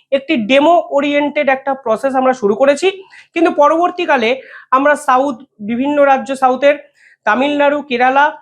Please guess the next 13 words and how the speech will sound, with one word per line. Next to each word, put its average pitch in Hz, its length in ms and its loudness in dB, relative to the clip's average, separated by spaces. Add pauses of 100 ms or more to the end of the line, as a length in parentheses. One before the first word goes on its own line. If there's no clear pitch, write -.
(220)
এমনকি 349 340 0
বিস্তীর্ণ 311 760 0
জায়গায় 269 420 4
আমরা 262 220 2
এই 254 140 2
পুরো 247 200 -8
বিষয়টি 220 500 -6
করতে 214 340 -6
চাই। 214 320 0 (540)
বিরোধী 320 420 2
যারা 302 320 2
রাজনীতিবিদ, 220 1000 -4
তারা 240 160 2